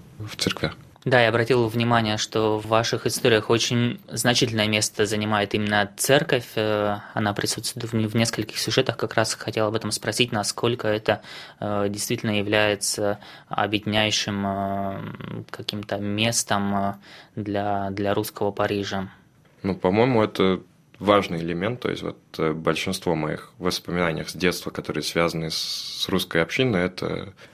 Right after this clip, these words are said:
Speaker 1: это как раз православные праздники и потом празднование, ну, у меня дома или у друзей. И, м, к этому ещё, мне кажется, ну, так как мы начинали с, э, с моего отца, а он недавно защитил докторскую работу в,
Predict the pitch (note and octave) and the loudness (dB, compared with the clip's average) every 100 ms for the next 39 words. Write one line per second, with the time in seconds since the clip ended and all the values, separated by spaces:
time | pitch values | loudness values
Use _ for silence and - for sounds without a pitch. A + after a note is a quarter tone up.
0 | - F2 E2+ E2 - D#2+ D2+ - - F2 | -2 0 2 0 0 0 0 -2 2 4
1 | G2 F2+ E2+ D#2 - A#2 A#2+ G2 - - | 6 4 2 0 6 6 6 -2 -2 -4
2 | F2+ E2 F#2+ F2+ F2 F2 F2 E2 E2 D#2+ | -2 0 2 0 2 2 2 -2 -4 -6
3 | - A#2+ G#2 F2 E2+ G#2 F#2+ F2 E2+ E2 | 0 2 4 4 4 4 4 2 2 -2
4 | E2 E2 - D#2+ E2+ E2 - - F2 E2 | -4 -4 -2 0 2 0 -4 -6 -2 2
5 | E2+ E2 E2+ E2 - - - - F2+ F#2 | 2 2 0 -4 -8 -20 -8 -4 0 2
6 | F#2 - G2 F#2+ F#2 F2 - - F2 F2 | 2 4 6 8 8 4 -2 -10 -6 -2
7 | F2+ F#2 F#2 F#2 - F2+ E2+ E2+ F2 F2 | 0 4 2 2 -4 0 2 4 2 2
8 | F2+ F#2+ - F#2 F#2 F#2+ F#2 F2 - F#2 | 4 4 6 4 4 2 2 2 2 2
9 | F2+ E2 - - F2+ E2 E2 E2 E2 E2+ | 4 2 -2 -4 2 2 2 2 0 -2
10 | F2 - F#2 F2+ F2+ F#2+ - C#3 D#3+ - | -6 -2 2 4 6 6 6 4 4 0
11 | F2+ F2 E2+ F2+ F2 E2 - F2+ G2 G2+ | 2 4 4 4 0 -4 -2 2 4 6
12 | F#2+ F2 D#2+ D#2+ E2 - F2 - F#2 - | 6 4 0 0 -4 -4 -2 0 0 2
13 | D#2+ E2 - - - - E2+ E2 E2 E2 | 2 4 2 2 -4 -2 2 4 2 0
14 | D#2+ D#2 D#2 D#2+ D#2+ D#2+ | -2 -2 -2 -2 -2 -4